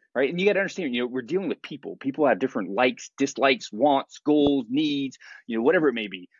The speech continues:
Um, so it's okay. Uh, but I think we owe it as leaders to, to explain the why, especially as, as we're going to try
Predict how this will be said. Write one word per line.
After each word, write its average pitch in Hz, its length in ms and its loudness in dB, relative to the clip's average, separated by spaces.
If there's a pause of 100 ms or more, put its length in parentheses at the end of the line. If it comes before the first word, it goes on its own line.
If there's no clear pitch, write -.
(260)
Um, 98 440 -4 (500)
so 180 80 0
it's 175 120 -2
okay. 113 480 -6 (360)
Uh, 98 220 -6 (220)
but 131 100 2
I 127 60 2
think 143 180 -8
we 135 120 0
owe 127 180 2
it 113 100 -2
as 110 160 -6
leaders 107 480 -8
to, 95 260 -6 (120)
to 101 60 -6
explain 107 340 -4
the 95 80 -6
why, 95 440 4
especially 104 400 -4
as, 95 180 -2
as 95 140 -8
we're 92 80 -10
going 95 240 -10
to 92 80 -10
try 95 220 -2